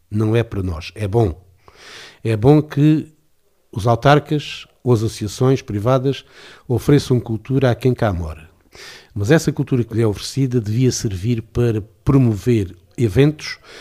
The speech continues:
que trouxessem pessoas. E essa responsabilidade de promover e fazer com que as pessoas puxem da sua dignidade e dos seus brios, como já aconteceu nesta terra, para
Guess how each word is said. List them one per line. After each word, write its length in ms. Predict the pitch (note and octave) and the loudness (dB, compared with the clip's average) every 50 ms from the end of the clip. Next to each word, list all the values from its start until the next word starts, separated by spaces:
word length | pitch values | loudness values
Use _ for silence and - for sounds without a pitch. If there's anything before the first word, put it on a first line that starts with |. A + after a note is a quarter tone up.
| - - - _ - | -20 -20 -20 _ -4
que 100 | - C#3 | -4 -2
trouxessem 800 | - - C3 A#2+ - - - C#3+ C#3+ C3+ - - C3 B2 A#2+ - - _ _ _ _ _ _ _ - - | 0 2 0 0 0 0 0 2 0 0 0 -2 0 0 -2 -4 -8 _ _ _ _ _ _ _ -20 -20
pessoas. 680 | - - - A2+ G2 E2+ E2 D#2+ - - - - - _ _ _ _ _ _ - - - - - _ - | -12 -6 -4 -4 -4 -4 -6 -12 -14 -14 -14 -16 -18 _ _ _ _ _ _ -20 -20 -20 -20 -20 _ -8
E 140 | F#2+ G2 B2 | -2 2 2
essa 280 | C3 B2 - - - | 2 2 0 -4 -8
responsabilidade 960 | G#2 - - - - D3+ C#3+ - - C3 A2 G#2+ G2+ F#2+ F#2 F2+ F2+ E2 D#2+ F2+ | -8 -10 -8 -4 0 0 0 0 -2 -4 -4 -4 -4 -4 -4 -6 -6 -6 -8 -10
de 60 | G2 | -10
promover 760 | - - C#3 C#3 C3 A#2 F#2+ F#2+ A2+ G2+ F#2 - - - - _ _ _ _ - - - - - - | -4 0 2 4 4 4 2 2 0 -2 -2 -6 -10 -20 -20 _ _ _ _ -20 -20 -20 -20 -18 -14
e 80 | - F#2+ | -12 -10
fazer 340 | - - G#2+ G2 C3+ C#3 | -6 -4 0 2 2 0
com 220 | C3+ - C#3 C3 B2+ | 2 2 2 2 2
que 380 | - - C#3 C#3 C#3 D3+ D#3 - - | 0 0 2 2 2 2 0 -2 -4
as 120 | A#2 - | -6 -6
pessoas 640 | - - - - C#3 C3 C3 C3 C3 A#2 - - - | -6 -12 -6 0 2 4 4 4 4 2 0 -6 -10
puxem 540 | - _ - - D3 C#3+ - - - C3 A#2 | -12 _ -2 0 0 2 2 0 0 -2 0
da 120 | G#2 A2+ | -2 -4
sua 240 | - - - D3 C#3 | -6 -4 -4 -2 -2
dignidade 600 | A2+ C3 B2 A2 A#2+ A2+ G2 G#2 G2+ F#2+ F2+ F#2+ | -2 -2 -2 -2 -4 -4 -2 -2 -4 -4 -4 -4
e 40 | G2 | -6
dos 180 | G#2 G#2 - - | -6 -6 -4 -2
seus 200 | D3 C#3 B2 A2 | -2 0 0 -2
brios, 560 | G2+ A2 G2+ F#2+ E2 D2+ D#2+ - - - - _ _ - - - - | -4 -4 -2 -4 -4 -6 -10 -16 -18 -20 -20 _ _ -20 -20 -18 -10
como 140 | - A2+ A2 | -4 -2 0
já 140 | G#2 C#3 C#3+ | 2 2 2
aconteceu 360 | C3 - B2+ A#2 - - C#3+ | 2 0 -2 -4 -2 -2 -2
nesta 200 | C3+ C3+ - B2+ | -2 -2 -6 -8
terra, 340 | - - F2+ D#2 - - - _ _ - - - - - - - - | -10 -10 -12 -12 -12 -18 -20 _ _ -20 -20 -20 -20 -20 -20 -8 2
para 460 | - C#3 C#3+ C3 A#2 G2+ F2+ F2 - | 6 8 8 8 6 2 -2 -6 -8